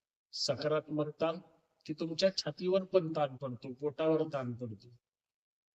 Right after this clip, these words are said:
इथंच थांबायचंय, कमीत कमी पाच ते दहा सेकंद थांबण्याचा प्रयत्न करायचा आहे, म्हणजे व्यवस्थित ताण पडेल. कोपऱ्यातून हात सरळ ठेवायचे, लक्ष पूर्ण वर आकाशाकडे.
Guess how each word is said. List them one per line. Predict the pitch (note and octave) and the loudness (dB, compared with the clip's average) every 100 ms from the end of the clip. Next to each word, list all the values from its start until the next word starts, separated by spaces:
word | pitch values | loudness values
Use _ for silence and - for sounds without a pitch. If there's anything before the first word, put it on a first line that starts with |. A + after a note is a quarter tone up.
| - | -14
इथंच | C3+ C#3+ C#3+ - | -2 2 2 0
थांबायचंय, | C#3+ D3 C#3+ E3+ F3 F3 - - | 0 2 2 0 -4 -8 -8 -4
कमीत | D3+ F3+ E3+ | -4 -4 -4
कमी | E3+ G3 G3+ - _ _ _ _ _ _ _ - | -2 -2 -4 -10 _ _ _ _ _ _ _ 0
पाच | D3 D3 - _ - | 2 2 0 _ -8
ते | E3+ | -4
दहा | D#3+ C#3+ D#3 | -2 -2 0
सेकंद | D#3 E3+ D#3+ E3+ E3+ | 0 -2 -4 -2 0
थांबण्याचा | E3 C#3+ C#3+ D3 C#3+ | -2 -4 -4 -4 -2
प्रयत्न | C#3+ C3 B2+ B2+ B2 | -4 -6 -10 -8 -6
करायचा | B2+ A#2+ A2+ C#3 | -4 -4 -2 -4
आहे, | D3+ - _ _ _ _ _ - | -4 -10 _ _ _ _ _ -8
म्हणजे | C3+ C3+ D#3+ | -2 0 2
व्यवस्थित | D#3+ D3+ D3 - D3+ D3 | 2 2 0 -4 -8 -2
ताण | C#3+ C3+ B2+ | -2 -2 -4
पडेल. | C3+ C3+ C3+ - _ _ _ _ | -4 -4 -8 -14 _ _ _ _
कोपऱ्यातून | D3 D3 E3 D#3+ F3+ D#3+ | 0 2 4 4 2 -2
हात | D3 | -4
सरळ | - C#3+ C#3 | -2 0 0
ठेवायचे, | C3 - C3 C3 B2 D#3+ D#3 | -2 -6 -6 -4 -4 -4 0
लक्ष | D#3+ D#3+ - | 2 2 4
पूर्ण | F#3+ F#3+ F#3 F#3 | 4 8 8 8
वर | F#3 E3+ D3+ - - | 6 6 4 4 -4
आकाशाकडे. | - D#3 C#3+ C#3 B2+ A2 | -4 -2 0 -2 -4 -12